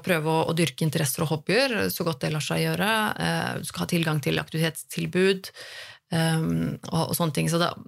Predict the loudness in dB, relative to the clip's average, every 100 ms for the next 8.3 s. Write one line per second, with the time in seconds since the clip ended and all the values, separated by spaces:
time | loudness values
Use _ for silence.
0 | -20 -10 -2 0 0 0 -2 -4 -6 -10
1 | -12 -18 _ _ _ _ _ _ -8 -4
2 | -4 -4 -4 -6 -6 -10 _ _ -20 -20
3 | -20 _ _ _ 2 2 4 2 2 -2
4 | -2 -2 0 -2 -4 -4 0 2 2 2
5 | -2 -2 0 0 0 0 -2 -4 -8 -16
6 | _ _ _ -20 -2 2 2 0 0 2
7 | 0 0 0 4 4 4 4 2 2 -2
8 | -2 -2